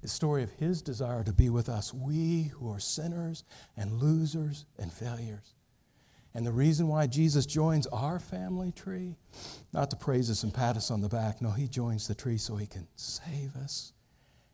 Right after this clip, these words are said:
and set us free from our sin. The only time you see God in a hurry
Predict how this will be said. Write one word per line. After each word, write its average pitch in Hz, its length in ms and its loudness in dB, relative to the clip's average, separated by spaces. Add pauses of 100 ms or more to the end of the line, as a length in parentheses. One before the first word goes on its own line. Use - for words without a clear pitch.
(120)
and 98 320 -2
set 123 380 -4
us 120 120 -6
free 95 480 -8
from 85 180 -10
our 82 120 -10
sin. 80 260 -14 (840)
The 131 180 -4
only 180 680 4
time 156 680 -2 (500)
you 135 120 0
see 160 260 2
God 143 640 0
in 131 120 2
a 143 60 2
hurry 135 600 -4